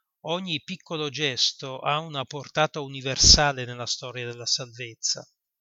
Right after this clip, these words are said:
Non c'è nulla di nascosto che non si ripercuota su tutti nel bene e nel male. Curiamo quindi anche le piccole azioni,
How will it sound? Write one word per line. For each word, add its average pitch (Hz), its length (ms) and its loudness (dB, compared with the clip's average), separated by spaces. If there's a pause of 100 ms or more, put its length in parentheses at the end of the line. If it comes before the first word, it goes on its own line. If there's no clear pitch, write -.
(1040)
Non 156 140 -10
c'è 156 160 0
nulla 160 260 -4
di 127 100 -10
nascosto 131 680 -6
che 139 120 -12
non 135 120 -10
si - 160 -2
ripercuota 160 840 -6
su - 240 -6
tutti 170 420 -14
nel 135 240 -8
bene 165 560 -6
e 147 120 -4
nel 135 200 -10
male. 107 540 -10 (580)
Curiamo 160 480 2
quindi 151 340 -4
anche 147 300 0
le 123 140 -8
piccole 139 420 -8
azioni, 120 680 0